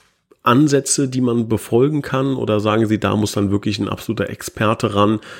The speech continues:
ähm, der das einmal von Grund auf, äh, neu aufbaut, neu aufzieht? Oder sagen Sie, auch solche Immobilien,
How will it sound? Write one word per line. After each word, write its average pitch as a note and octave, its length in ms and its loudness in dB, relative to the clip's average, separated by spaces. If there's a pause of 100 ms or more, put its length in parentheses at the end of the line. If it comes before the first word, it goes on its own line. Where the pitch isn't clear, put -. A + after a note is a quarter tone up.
(180)
ähm, G#2 240 2
der G2+ 200 0
das G2 200 -4
einmal G2+ 220 4
von G2+ 220 -2
Grund A2+ 360 0
auf, G2+ 380 -2
äh, G#2+ 140 -2
neu G#2 340 4
aufbaut, A#2 720 -2
neu G#2 220 0
aufzieht? - 680 -4
Oder A#2 220 2
sagen G#2+ 320 2
Sie, A2 160 -2
auch A2+ 160 -2
solche A2+ 420 2
Immobilien, G#2+ 720 0